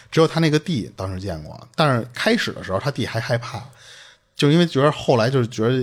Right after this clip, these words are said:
因为就家里进了个人似的那种感觉嘛，但是感觉就是那个时候小，可能也没有那种说神神鬼鬼的那种害怕。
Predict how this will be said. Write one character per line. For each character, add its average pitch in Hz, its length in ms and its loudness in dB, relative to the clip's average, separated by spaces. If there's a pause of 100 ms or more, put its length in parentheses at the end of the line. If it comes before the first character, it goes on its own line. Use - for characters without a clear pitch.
因 117 200 -6
为 127 120 -2
就 117 120 -2 (120)
家 131 180 -4
里 107 80 -2
进 127 180 -4
了 117 100 0
个 107 100 -4
人 104 360 -2
似 170 80 4
的 135 80 4
那 101 80 -2
种 87 80 -8
感 82 160 -8
觉 - 120 -16
嘛， - 280 -14
但 180 120 0
是 185 40 2
感 120 140 -2
觉 226 140 4
就 285 180 6
是 - 140 0
那 214 180 6
个 123 100 0
时 - 120 -2
候 156 80 4
小， - 420 -6
可 107 140 -4
能 135 200 -2 (720)
也 101 220 -2
没 98 220 -2
有 190 120 4
那 190 240 4
种 87 320 -8
说 120 240 -2
神 117 260 -4
神 143 160 2
鬼 135 140 2
鬼 135 200 -2
的 - 100 -12
那 107 100 -4
种 90 100 -4
害 80 220 -10
怕。 95 260 -2